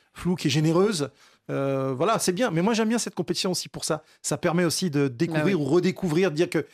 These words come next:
Speaker 1: le talent, il n'est pas seulement, euh, euh, dans
Speaker 2: D'un
Speaker 1: ce
Speaker 2: côté.
Speaker 1: vieux, ouais, dans
Speaker 2: Mhm.
Speaker 1: ce vieux continent, mais il est aussi ailleurs. Et puis,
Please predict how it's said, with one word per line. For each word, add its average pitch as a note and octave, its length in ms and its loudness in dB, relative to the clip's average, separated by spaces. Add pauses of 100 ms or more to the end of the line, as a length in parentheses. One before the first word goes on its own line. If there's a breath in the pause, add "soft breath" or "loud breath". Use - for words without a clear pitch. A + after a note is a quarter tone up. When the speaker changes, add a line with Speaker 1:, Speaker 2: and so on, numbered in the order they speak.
(220 loud breath)
Speaker 1:
le D#3 140 2
talent, F#3+ 280 2
il F3 120 4
n'est D#3+ 100 4
pas F3+ 160 0
seulement, F3+ 640 4
euh, C#3+ 140 4 (340 soft breath)
euh, C#3+ 120 2
dans C#3+ 120 0
Speaker 2:
D'un F3 80 2
Speaker 1:
ce E3+ 100 0
Speaker 2:
côté. A#2+ 140 0
Speaker 1:
vieux, E3 260 4
ouais, E3+ 140 4
dans D#3 80 2
Speaker 2:
Mhm. D3 60 2
Speaker 1:
ce C#3+ 120 -2
vieux C#3+ 340 2
continent, C#3+ 440 -2
mais E3 100 2
il C#3 80 0
est C#3 60 4
aussi C#3 200 0
ailleurs. D#3+ 320 4 (280 loud breath)
Et C#3+ 80 0
puis, F3+ 240 -4